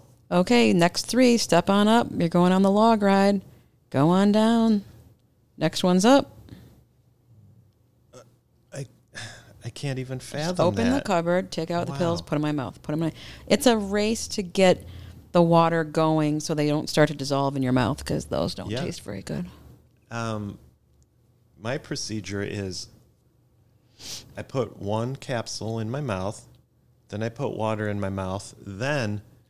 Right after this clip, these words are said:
Speaker 2: I have to determine if it, uh, the pill or the capsule, whether it floats or sinks, because then if it sinks, then I'll tilt my head back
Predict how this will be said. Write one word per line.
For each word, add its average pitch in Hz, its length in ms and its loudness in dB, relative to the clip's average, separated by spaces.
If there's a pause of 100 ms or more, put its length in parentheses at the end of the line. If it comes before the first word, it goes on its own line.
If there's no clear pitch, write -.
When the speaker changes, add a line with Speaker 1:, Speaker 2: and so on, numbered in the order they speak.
(360)
Speaker 2:
I 110 100 -6
have - 260 -6
to 117 80 -8
determine 110 680 -6 (420)
if 117 240 -10
it, 107 180 -8 (320)
uh, 107 60 -8
the 104 140 -6
pill 127 460 -6
or 110 160 -6
the 101 100 -6
capsule, - 680 -10 (340)
whether 104 320 -6
it 101 120 -8
floats 101 640 -6
or 95 220 -10
sinks, - 680 -8
because 104 440 -14
then 113 340 -4 (880)
if 113 180 -12
it 107 120 -8
sinks, - 720 -6 (440)
then 120 160 -6
I'll 113 200 -4 (420)
tilt 127 340 -10
my 110 160 -6
head 104 340 -10
back 107 580 -6